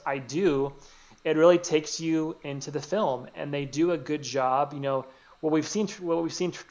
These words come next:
tr-, um, traditionally with Universal of combining audio animatronics,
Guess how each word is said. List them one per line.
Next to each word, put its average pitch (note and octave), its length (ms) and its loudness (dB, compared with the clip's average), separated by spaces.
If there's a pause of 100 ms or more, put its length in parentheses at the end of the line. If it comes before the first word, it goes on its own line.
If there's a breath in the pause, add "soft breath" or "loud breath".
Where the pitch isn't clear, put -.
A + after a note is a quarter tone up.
(180)
tr-, E3 120 -8
um, C3+ 360 -2
traditionally C#3+ 800 0
with C3+ 260 -6
Universal C#3 720 -2
of C3 260 -4
combining C#3 800 -2 (720 soft breath)
audio D3+ 260 4
animatronics, C#3+ 880 0